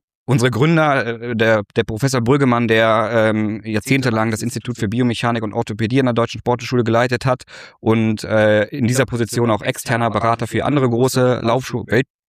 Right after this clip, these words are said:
weltbekannte Laufschuhmarken war. Und, ähm, der zweite von drei Gründern, der André Krivet, der, äh, unser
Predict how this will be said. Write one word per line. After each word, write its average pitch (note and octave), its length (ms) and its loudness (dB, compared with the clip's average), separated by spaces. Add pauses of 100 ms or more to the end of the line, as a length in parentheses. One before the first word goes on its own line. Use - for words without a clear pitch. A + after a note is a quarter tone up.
(100)
weltbekannte B2+ 580 -2
Laufschuhmarken B2 580 -2
war. B2 180 2 (380)
Und, A2+ 380 2
ähm, G#2+ 340 2
der G2+ 120 -2
zweite B2+ 500 0 (100)
von A2+ 100 -4
drei A#2 160 0
Gründern, A#2 320 0
der G2+ 160 2
André G#2+ 220 -2
Krivet, C#3 400 0 (500)
der, G#2 520 2
äh, - 20 0
unser G#2 400 0